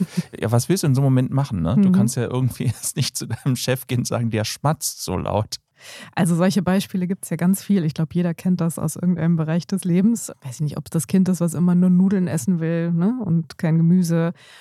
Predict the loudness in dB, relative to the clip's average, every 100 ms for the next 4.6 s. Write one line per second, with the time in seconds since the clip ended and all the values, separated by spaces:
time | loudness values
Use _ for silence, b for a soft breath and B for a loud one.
0 | B _ -2 2 2 2 0 -2 -2 -4
1 | -4 -8 -16 -8 -6 0 2 2 0 -2
2 | -2 0 0 -2 -4 -2 0 0 -2 0
3 | 2 2 2 2 0 2 0 -2 -2 -2
4 | -2 0 2 4 2